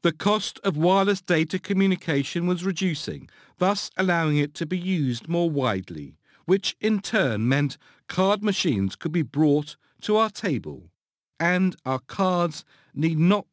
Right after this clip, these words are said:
be taken out of our site. With two advantages,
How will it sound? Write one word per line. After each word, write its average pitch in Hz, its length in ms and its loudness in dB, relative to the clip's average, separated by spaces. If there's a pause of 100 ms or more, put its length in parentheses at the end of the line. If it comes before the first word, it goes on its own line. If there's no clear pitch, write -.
be 190 120 -6
taken 180 400 -2
out 110 400 -2
of 143 160 -2
our 139 140 0
site. - 540 -6 (600)
With 190 180 2
two 214 280 2
advantages, 107 880 -4